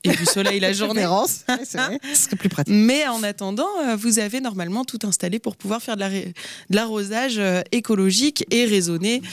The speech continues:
Speaker 1: de votre jardin. Donc maintenant, je vais vous parler un peu de comment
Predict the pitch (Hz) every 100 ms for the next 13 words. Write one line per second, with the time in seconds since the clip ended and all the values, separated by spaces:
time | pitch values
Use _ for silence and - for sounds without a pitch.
0 | - - - 196 254 285 - 254 180 139
1 | - _ - - - - - _ - 320
2 | 311 302 311 392 403 - 233 262 302 302
3 | 269 320 262 - 302 247 233 - 311 285
4 | 254 294